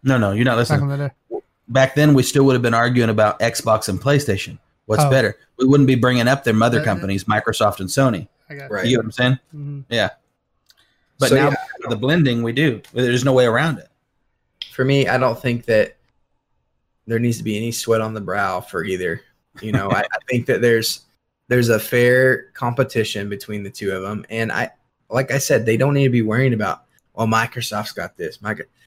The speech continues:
Speaker 3: they need to be saying, "How can we make our gaming experience better for our fans?"
Speaker 2: I,
Speaker 3: And,
Speaker 2: I, I
Speaker 3: and
Speaker 2: say,
Speaker 3: through
Speaker 2: I say
Speaker 3: that
Speaker 2: fuel the competition.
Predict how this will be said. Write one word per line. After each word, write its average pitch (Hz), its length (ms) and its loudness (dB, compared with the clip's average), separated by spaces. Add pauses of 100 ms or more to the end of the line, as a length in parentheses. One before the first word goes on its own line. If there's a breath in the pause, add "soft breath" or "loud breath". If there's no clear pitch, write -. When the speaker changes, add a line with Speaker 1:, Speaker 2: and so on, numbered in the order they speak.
(160)
Speaker 3:
they 127 80 -2
need 135 160 4
to 131 100 4
be 123 160 2
saying, 117 320 -6
"How 120 180 -6
can 120 180 -10
we 113 100 -6
make 107 220 -6
our 80 80 -8
gaming 82 340 -14
experience - 520 -14
better 73 260 -2
for 67 220 -4
our 65 180 0
fans?" - 460 -12 (280)
Speaker 2:
I, 156 120 -2
Speaker 3:
And, 123 100 2
Speaker 2:
I, 170 60 4
I 202 40 0 (180)
Speaker 3:
and 175 160 2
Speaker 2:
say, 170 160 2
Speaker 3:
through 170 140 6
Speaker 2:
I 185 60 6
say 180 200 4
Speaker 3:
that 175 160 2
Speaker 2:
fuel 196 220 6
the 175 100 2
competition. 160 720 -4